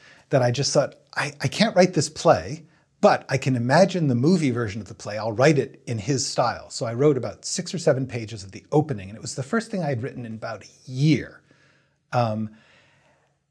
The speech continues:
and it, it sort of broke open the gates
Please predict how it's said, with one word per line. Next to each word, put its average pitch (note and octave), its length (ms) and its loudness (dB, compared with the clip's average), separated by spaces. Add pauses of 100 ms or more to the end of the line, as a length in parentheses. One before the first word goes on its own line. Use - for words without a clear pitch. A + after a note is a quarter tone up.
and D#3 180 6
it, D#3+ 240 0 (580)
it D3+ 200 2
sort F3 160 2
of A#2+ 260 -4
broke C3+ 420 4
open E3 320 0
the C3 60 0
gates - 680 -4